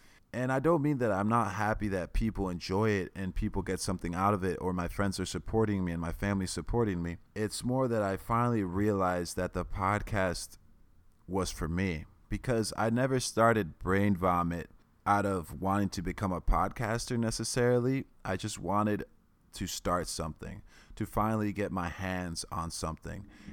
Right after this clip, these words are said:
and start learning like everyone has always told me to just start and begin to learn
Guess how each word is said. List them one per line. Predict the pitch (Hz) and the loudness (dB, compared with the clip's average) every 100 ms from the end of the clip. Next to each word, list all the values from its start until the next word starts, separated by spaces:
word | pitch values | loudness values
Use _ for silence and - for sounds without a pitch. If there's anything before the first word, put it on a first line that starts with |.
| - | -8
and | 98 | -6
start | - 110 107 - | -4 0 0 0
learning | 87 92 98 82 | 0 2 2 0
like | 82 82 - | -6 -8 -6
everyone | 95 92 92 90 | -2 0 0 -2
has | 85 - | -4 -2
always | 92 92 87 - | -2 0 -2 -2
told | 98 101 90 | 0 0 0
me | 78 | -6
to | - | -8
just | 80 82 | -8 -8
start | - 85 92 101 | -4 0 0 0
and | - 92 | -2 -4
begin | - 85 87 | -4 -4 -4
to | - | -4
learn | 82 92 92 87 | -2 0 0 -2